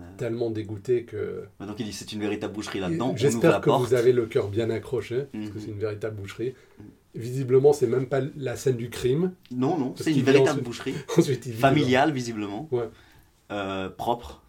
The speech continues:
Speaker 1: Ouais, propre, avec, euh, on dirait un mari et, et son épouse.
Speaker 2: Mhm.
Speaker 1: En train de travailler, et puis
Speaker 2: Avec la
Speaker 1: t'es en
Speaker 2: petite
Speaker 1: train de
Speaker 2: musique d'accordéon derrière,
Speaker 1: Ouais, exactement,
Speaker 2: c'est
Speaker 1: un peu
Speaker 2: vraiment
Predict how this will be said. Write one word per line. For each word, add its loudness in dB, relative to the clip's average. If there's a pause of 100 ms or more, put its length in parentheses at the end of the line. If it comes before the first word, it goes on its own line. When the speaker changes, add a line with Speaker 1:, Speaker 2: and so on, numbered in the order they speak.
Speaker 1:
Ouais, -4 (140)
propre, -8
avec, -8
euh, -6 (100)
on -6
dirait -2
un -6
mari -4
et, -10
et -14
son -10
épouse. -6
Speaker 2:
Mhm. -20 (280)
Speaker 1:
En -10
train -12
de -12
travailler, -8
et -8
puis -18
Speaker 2:
Avec -14
la -8
Speaker 1:
t'es -10
en -10
Speaker 2:
petite -12
Speaker 1:
train -8
de -4
Speaker 2:
musique -6
d'accordéon -4
derrière, -6
Speaker 1:
Ouais, 4
exactement, 0
Speaker 2:
c'est 0
Speaker 1:
un -2
peu -4
Speaker 2:
vraiment -2